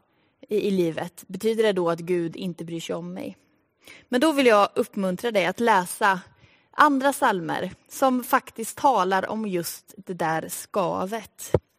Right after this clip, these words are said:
Ehm, till exempel psalm sjuttiosju. Det är en sån,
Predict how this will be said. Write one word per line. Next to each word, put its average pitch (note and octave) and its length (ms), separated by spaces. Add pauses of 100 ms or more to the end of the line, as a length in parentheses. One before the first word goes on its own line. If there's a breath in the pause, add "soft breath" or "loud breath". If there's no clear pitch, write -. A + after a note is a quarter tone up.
(1700 loud breath)
Ehm, G3+ 680 (340)
till D4+ 140
exempel G3 480
psalm G#3+ 420
sjuttiosju. A3 720 (120)
Det A#3+ 120
är G3+ 160
en F#3 120
sån, F3 440